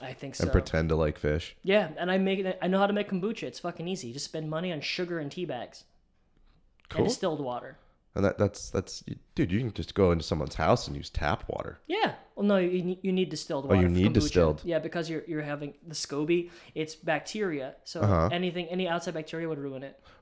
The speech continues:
Speaker 2: Really?
Speaker 1: Mm-hmm.
Speaker 2: Interesting. I never made
Speaker 1: Yeah.
Speaker 2: kombucha, so.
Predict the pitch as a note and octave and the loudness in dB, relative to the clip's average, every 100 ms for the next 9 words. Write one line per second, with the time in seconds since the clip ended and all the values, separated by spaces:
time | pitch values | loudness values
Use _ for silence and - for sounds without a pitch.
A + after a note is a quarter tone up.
0 | - F4 D4+ F2 D2+ F#3 F#3 A#3 D#4+ G#3+ | 2 6 8 6 4 -2 -2 -2 -6 -10
1 | - _ D4 D4+ - F#3 - D2+ C#2+ - | -14 _ -2 -2 0 -4 -2 -4 -4 -10
2 | B2+ C3 D#3 E3 D3+ C3+ A2+ A2+ - - | -4 2 4 4 2 0 -2 0 -2 -4
3 | - - | -6 -8